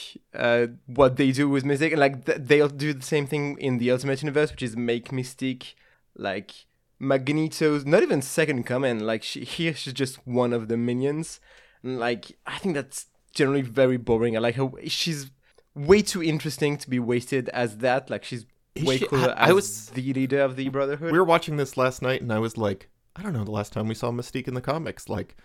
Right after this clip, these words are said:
Speaker 2: the eighties? It's been such a long time since I feel like we've seen her, um, in the comics. I feel like
Speaker 1: Ah,
Speaker 2: the
Speaker 1: that's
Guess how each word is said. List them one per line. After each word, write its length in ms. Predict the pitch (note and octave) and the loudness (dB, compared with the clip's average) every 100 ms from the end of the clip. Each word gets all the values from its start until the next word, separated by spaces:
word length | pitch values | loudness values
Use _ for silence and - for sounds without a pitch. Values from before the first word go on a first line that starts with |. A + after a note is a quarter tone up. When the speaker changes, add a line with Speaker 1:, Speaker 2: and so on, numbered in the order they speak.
| _ _ | _ _
Speaker 2:
the 140 | - - | -10 -8
eighties? 580 | G#2 A2 D#3 A3 - - - | -8 -8 -6 -8 -12 -16 -16
It's 100 | - | -8
been 160 | D#3+ | -8
such 280 | - C3 - | -4 -4 -4
a 60 | A#2 | -4
long 240 | G2 F#2+ | -4 -6
time 280 | G#2 A2 G#2+ | -2 -2 -2
since 360 | - - - - _ _ | -8 -18 -20 -20 _ _
I 60 | B2 | -10
feel 100 | G#2+ | -8
like 120 | G#2 | -8
we've 120 | F#2 | -10
seen 220 | - A2 | -6 -6
her, 280 | G#2+ F#2+ F#2+ - _ _ - | -6 -8 -10 -16 _ _ -14
um, 380 | G#2 G2+ F#2 G#2 - | -10 -8 -8 -10 -10
in 80 | |
the 80 | G2 | -6
comics. 240 | G2+ G#2 - | -2 -2 -2
I 80 | |
feel 140 | G#2+ D#3 | 0 2
like 120 | A2 | 2
Speaker 1:
Ah, 20 | E3 | -2
Speaker 2:
the 40 | |
Speaker 1:
that's 300 | F3+ - - | -4 -6 -12